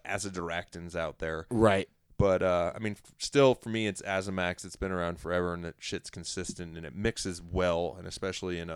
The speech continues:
Speaker 1: a fogger and stuff. But be careful if it's one of the turbo ones. <laughs> I had the one that I used to use outside, and it was like, if I had this in my indoor grow, I'd have to be care-, like, is it so fine that the, there's not, like, mist going on your hood lenses or,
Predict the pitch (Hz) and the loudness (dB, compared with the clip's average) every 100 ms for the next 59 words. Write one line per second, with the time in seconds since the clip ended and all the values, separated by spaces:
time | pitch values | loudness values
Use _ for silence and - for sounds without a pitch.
0 | - 82 - 87 85 85 80 - - 78 | -8 -10 -6 -2 -2 -4 -14 -12 -10 -10
1 | - 80 78 _ _ _ _ - 160 - | -8 -10 -10 _ _ _ _ -6 -2 6
2 | 147 127 131 113 113 101 113 107 95 - | 6 8 6 4 2 -4 0 0 -2 -2
3 | - 101 95 90 90 92 98 101 - 110 | 0 2 4 2 0 -2 -4 -6 -2 -2
4 | 107 101 101 98 92 87 90 95 92 95 | -2 -2 0 0 -2 -2 -2 -2 -4 -4
5 | 92 87 87 82 - 87 87 85 82 87 | -4 -2 -2 -4 -2 0 0 -2 -6 -6
6 | 82 - - - _ _ - 139 156 143 | -6 -10 -20 -20 _ _ -6 0 4 4
7 | - - 123 113 107 107 101 92 95 85 | 2 0 0 2 2 4 4 4 4 4
8 | 85 87 101 101 92 85 - - 113 131 | 4 0 -4 -6 -6 -6 -6 -2 0 0
9 | 120 135 - 160 170 - 139 139 170 147 | -2 -2 0 2 2 0 2 2 0 -4
10 | - - 120 - 110 107 107 113 131 131 | -12 -6 -4 -2 -2 -2 -4 -4 -2 -4
11 | 110 104 113 - 113 113 107 104 101 95 | -4 -2 -2 -2 -4 -4 -2 -2 -2 0
12 | 104 110 110 104 104 113 120 113 104 92 | 2 2 2 -2 -2 -2 -2 0 0 0
13 | 90 | 0